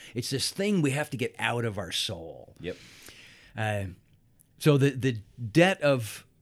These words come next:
Speaker 1: punishment for sin is death. So yes, going back to Genesis, uh, "In the day you eat of it, you will die." So, so death was not necessarily, uh,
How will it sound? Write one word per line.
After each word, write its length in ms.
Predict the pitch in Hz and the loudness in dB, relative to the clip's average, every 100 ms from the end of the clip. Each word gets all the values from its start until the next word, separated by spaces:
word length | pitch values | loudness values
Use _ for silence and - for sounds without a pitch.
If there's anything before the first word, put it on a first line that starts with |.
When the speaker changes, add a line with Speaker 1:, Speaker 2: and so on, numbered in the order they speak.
| - | -6
Speaker 1:
punishment 480 | 156 151 - 139 127 | -2 0 0 -2 -2
for 160 | 127 | -6
sin 320 | - 127 117 | -6 -4 -4
is 180 | 117 101 | -6 -8
death. 320 | 90 110 - - | -8 -8 -10 -10
So 120 | 110 | -6
yes, 200 | 110 98 | -6 -4
going 220 | 131 139 | 0 0
back 220 | 123 123 | 0 -2
to 80 | - | -6
Genesis, 720 | 95 120 117 113 117 110 - - - - - - | -6 -4 -2 -4 -4 -4 -6 -10 -18 -20 -20 -12
uh, 340 | 98 101 95 87 - | -8 -8 -8 -12 -10
"In 100 | 131 | -6
the 60 | 110 | -4
day 200 | 98 139 | 2 6
you 140 | 147 | 6
eat 160 | 139 131 | 6 2
of 60 | 123 | 2
it, 100 | 117 | 0
you 160 | 123 | -2
will 160 | 117 113 | -2 -4
die." 460 | 107 101 92 82 - - - | -6 -8 -8 -12 -16 -20 -8
So, 240 | - 120 113 - | -2 -2 -4 -10
so 220 | 127 127 | -8 -6
death 680 | 113 101 170 196 127 - - - - - _ _ _ _ - | -4 0 2 4 2 -4 -14 -20 -20 -20 _ _ _ _ -4
was 220 | 120 110 | -2 2
not 180 | 151 175 | 2 2
necessarily, 840 | 175 - - 147 139 131 117 107 - - - - - | -2 -2 -4 -2 -2 -2 -4 -6 -12 -20 -20 -16 -6
uh, 380 | 113 110 104 | -4 -2 -4